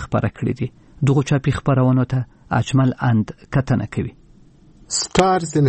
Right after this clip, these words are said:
Speaker 2: سټرایپز ورځپاڼه په یوه لیکنه کې وایي، د جمعې په ورځ افغانستان کې د ناټو په مشرۍ د نړیوالو ځواکونو د قومندان په توګه د جنرال سکاټ میلر د کار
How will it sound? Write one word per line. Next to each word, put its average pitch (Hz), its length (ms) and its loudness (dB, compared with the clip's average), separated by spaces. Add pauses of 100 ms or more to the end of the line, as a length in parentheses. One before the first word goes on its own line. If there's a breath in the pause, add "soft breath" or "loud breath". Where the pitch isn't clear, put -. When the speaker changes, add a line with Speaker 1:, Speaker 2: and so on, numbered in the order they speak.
Speaker 2:
سټرایپز 151 400 0
ورځپاڼه 131 480 2
په 107 100 2
یوه 110 200 4
لیکنه 123 320 4
کې - 160 -10
وایي، 113 200 2 (760)
د - 20 2 (200)
جمعې 175 280 4
په 170 120 0
ورځ 147 160 2 (100)
افغانستان 127 560 2
کې - 100 0 (120)
د 107 100 2
ناټو 104 240 2 (100)
په 117 140 4
مشرۍ 117 320 2
د 107 140 0
نړیوالو 101 480 2
ځواکونو 95 420 0
د - 100 -2
قومندان 90 480 2
په 120 160 0
توګه 107 260 2 (560 soft breath)
د 110 380 4
جنرال 117 460 4
سکاټ - 380 -2
میلر 117 280 4
د 85 160 -4
کار 117 240 4